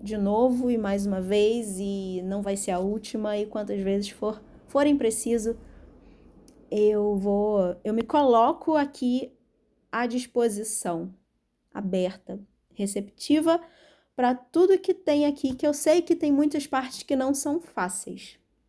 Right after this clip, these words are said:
mas são necessárias. Então, como agora eu tenho esse espaço aqui pra ficar falando e falando e falando, <laughs> possivelmente eu vou trazer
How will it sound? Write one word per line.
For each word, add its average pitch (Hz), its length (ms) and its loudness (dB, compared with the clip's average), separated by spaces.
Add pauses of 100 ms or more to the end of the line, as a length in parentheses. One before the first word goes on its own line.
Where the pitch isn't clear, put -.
(880)
mas 202 140 0
são 202 160 0
necessárias. 185 880 -2 (600)
Então, 285 600 4 (440)
como 415 180 -6
agora 196 500 0 (120)
eu 254 100 -2
tenho 240 180 -6
esse 220 140 -8
espaço 190 340 -10
aqui 294 400 -4 (140)
pra 285 140 -6
ficar 269 180 -4
falando 240 480 2
e 233 60 0
falando 208 480 -2
e 202 60 -2
falando, 202 540 0 (840)
<laughs> 269 300 0
possivelmente 294 1200 2 (200)
eu 254 240 4
vou 196 380 0 (680)
trazer 202 540 0